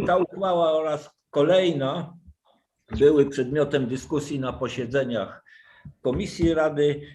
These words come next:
Powiatu. Wobec tego proszę o wypowiedzenie się przewodniczących komisji. Pierwsza to je-, pierwszy to jest Andrzej Bystroń, przewodniczący Komisji Spraw,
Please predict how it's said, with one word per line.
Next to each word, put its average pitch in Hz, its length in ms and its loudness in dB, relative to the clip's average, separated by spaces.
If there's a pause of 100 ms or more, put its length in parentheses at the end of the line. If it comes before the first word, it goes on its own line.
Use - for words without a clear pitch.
(120)
Powiatu. 139 500 0
Wobec 127 400 -2
tego 131 240 -2
proszę 127 380 -6
o 120 100 0
wypowiedzenie 113 960 -4
się 110 180 -6
przewodniczących 110 1000 -6
komisji. 143 680 -4 (400)
Pierwsza 143 460 -2
to 113 220 -2
je-, 110 160 -2
pierwszy 135 500 2
to 123 100 0
jest 113 360 -2 (580)
Andrzej 120 400 0
Bystroń, 135 720 0 (1000)
przewodniczący 127 680 2
Komisji 117 500 -2 (680)
Spraw, 117 480 2